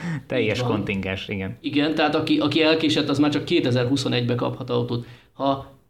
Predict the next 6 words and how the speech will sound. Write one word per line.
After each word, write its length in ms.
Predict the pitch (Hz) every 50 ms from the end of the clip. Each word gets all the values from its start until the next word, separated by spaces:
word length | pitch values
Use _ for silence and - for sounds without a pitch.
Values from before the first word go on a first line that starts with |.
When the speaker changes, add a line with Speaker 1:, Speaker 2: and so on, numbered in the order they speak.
| _ _ _ -
Speaker 2:
nyolc 260 | 160 185 208 - -
millió 260 | 143 131 127 131 131
forintért 480 | 123 123 160 156 143 127 120 123 127 135
ilyen 240 | 143 135 120 117 117
verseny 460 | 123 123 127 123 127 151 147 147 151
van, 360 | 156 160 165 175 170 165 -